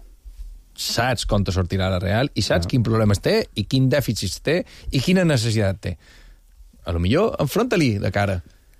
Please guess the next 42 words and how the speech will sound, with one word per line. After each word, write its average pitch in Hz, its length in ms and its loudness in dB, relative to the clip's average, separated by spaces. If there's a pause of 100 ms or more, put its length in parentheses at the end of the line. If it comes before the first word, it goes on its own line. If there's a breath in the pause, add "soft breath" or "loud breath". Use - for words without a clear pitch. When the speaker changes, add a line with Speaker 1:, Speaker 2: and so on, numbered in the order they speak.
(240)
Speaker 1:
i 127 120 0
obliga-li 160 580 2
a, 139 220 2
a 147 80 0
tapar 123 260 -2
ses 120 140 -2
esquenes. 117 380 0
Speaker 2:
Però 120 80 0
és 123 60 -4
que 180 100 0
és 170 60 0
un 208 100 2
equip 196 180 -2
per 180 100 0
anar-hi 131 240 2
de 98 100 -2
cara. 98 360 -4 (180)
Speaker 1:
Claro, 139 300 0
perquè, 120 260 -2 (100)
eh, 131 80 -2 (140)
diguéssim, 131 420 0
de 120 100 0
mig 156 200 0
camp 196 240 0
cap 156 200 -2
a 156 40 0
la 143 60 0
seva 135 360 0
porteria... 113 580 -4 (880)
Li 90 120 -6
haguessis 113 240 0
fet 170 160 0
moltíssim 151 380 2
de 98 60 2
mal. 160 220 0
Si - 240 -2
hi 127 60 2
va 147 80 2
haver 196 160 2
una 196 120 0
jugada 170 280 2
combinada, 143 480 -2